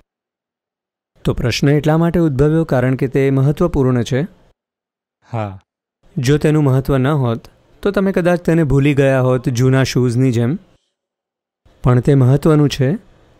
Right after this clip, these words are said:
Speaker 1: કારણ કે તમે તમારી ભાવના, તમારા વિચાર અને કદાચ તમારું શરીર પણ કામે લગાવ્યું. આ ત્રણ વસ્તુનું એકવાર રોકાણ થયું એટલે ખૂબ ઊંડી યાદશક્તિ પણ સર્જાઈ.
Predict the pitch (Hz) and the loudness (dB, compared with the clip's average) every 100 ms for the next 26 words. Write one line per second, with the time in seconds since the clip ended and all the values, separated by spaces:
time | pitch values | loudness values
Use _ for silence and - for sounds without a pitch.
0 | - - 123 120 123 143 170 - _ _ | -12 -4 0 0 0 0 -2 -6 _ _
1 | _ _ - 139 127 123 131 131 131 120 | _ _ -6 0 2 2 2 2 2 2
2 | 120 131 139 143 120 117 120 117 110 - | 2 2 2 0 0 0 2 2 0 2
3 | 147 139 123 135 131 135 139 135 143 139 | 2 2 0 0 0 0 0 2 2 2
4 | 143 151 147 160 147 135 139 123 123 117 | 2 0 0 0 2 2 2 2 2 0
5 | 117 - _ _ _ _ _ _ _ _ | -2 -6 _ _ _ _ _ _ _ _
6 | _ _ _ _ - 147 - 151 202 214 | _ _ _ _ -4 -4 0 0 2 0
7 | 190 - 180 180 151 156 143 123 123 135 | 0 0 2 2 2 2 2 2 0 0
8 | 131 123 135 156 156 127 131 131 - 180 | 0 0 0 2 2 0 -2 -4 -2 0
9 | 190 151 143 160 143 127 139 143 147 135 | 0 0 0 2 2 2 0 -2 -4 -4
10 | - 151 156 165 - 135 107 113 98 | -2 -2 0 -2 0 -2 0 -2 -2